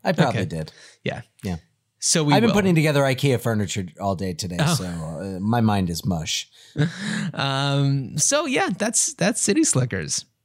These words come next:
Speaker 1: Yeah. So I, I mean, you know, it, I don't think there's been any real talk of, of any of this actually happening,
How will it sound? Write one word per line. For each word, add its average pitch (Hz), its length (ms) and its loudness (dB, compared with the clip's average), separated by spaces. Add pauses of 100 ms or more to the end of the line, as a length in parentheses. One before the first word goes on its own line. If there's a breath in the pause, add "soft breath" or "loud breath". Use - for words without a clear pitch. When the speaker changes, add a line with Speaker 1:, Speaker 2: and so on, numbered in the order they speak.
(640)
Speaker 1:
Yeah. 208 380 2 (260 soft breath)
So 190 400 2 (120)
I, 208 120 -6 (220)
I 165 80 4
mean, 156 400 4
you 151 100 0
know, 104 280 0
it, 110 240 -8 (100)
I 120 140 0
don't 117 160 2
think 104 220 0
there's 104 220 2
been 98 380 -2
any 101 520 2 (400)
real 110 300 4
talk 95 520 0
of, 90 200 -6 (380)
of 85 260 -2 (140)
any 98 240 2
of 85 100 -2
this 85 260 -4
actually 85 500 -4
happening, 95 720 -6